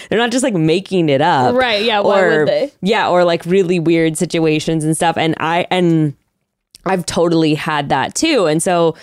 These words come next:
Speaker 1: my parents are just like, "I don't know. Some people are more like," like, at our old, uh, one of our old houses, which we can talk about later, like, both my brother and I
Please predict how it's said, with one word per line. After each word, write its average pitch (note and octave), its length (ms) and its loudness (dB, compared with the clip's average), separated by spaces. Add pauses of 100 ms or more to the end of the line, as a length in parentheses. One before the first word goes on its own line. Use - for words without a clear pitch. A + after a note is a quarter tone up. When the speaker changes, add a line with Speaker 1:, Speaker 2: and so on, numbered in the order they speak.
(140)
Speaker 1:
my F#3+ 140 0
parents F#3+ 300 -2
are F3 40 -2
just D#3+ 160 -2
like, D3+ 160 -4
"I C#3 80 -4
don't C#3+ 140 0
know. F#3 180 0
Some D3 200 -4
people D3 260 -2
are D3 120 0
more D3 280 0
like," D3 400 -2 (380)
like, F3 160 -2
at F3+ 80 0
our F3 180 0
old, F3 380 0 (180)
uh, D#3 200 -2
one D#3+ 180 0
of D#3 100 -4
our D3+ 160 0
old D3 180 -2
houses, C#3 400 -6
which C#3+ 200 -6
we D3+ 100 -6
can D#3 140 -4
talk D3 180 -4
about D3 240 -2
later, D3 220 0
like, C#3 240 -2
both D#3 240 0
my C#3+ 160 0
brother D3+ 400 0
and D3 200 0
I C#3+ 600 -2